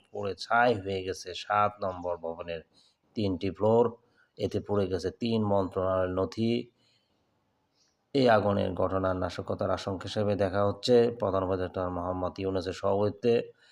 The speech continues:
অনুষ্ঠিত জরুরি বৈঠকে আগুনের ঘটনার তদন্ত উচ্চ পর্যায়ের আট সদস্যের তদ-,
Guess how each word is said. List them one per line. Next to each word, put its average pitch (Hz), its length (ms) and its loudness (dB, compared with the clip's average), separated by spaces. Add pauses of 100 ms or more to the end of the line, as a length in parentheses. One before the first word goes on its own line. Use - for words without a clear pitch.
(360)
অনুষ্ঠিত 110 580 0
জরুরি 107 420 4
বৈঠকে 98 460 0
আগুনের 95 560 0
ঘটনার 92 320 -4 (100)
তদন্ত 98 320 -4
উচ্চ - 260 -8
পর্যায়ের 90 420 -2
আট 98 340 2
সদস্যের 98 440 -2
তদ-, 95 320 -6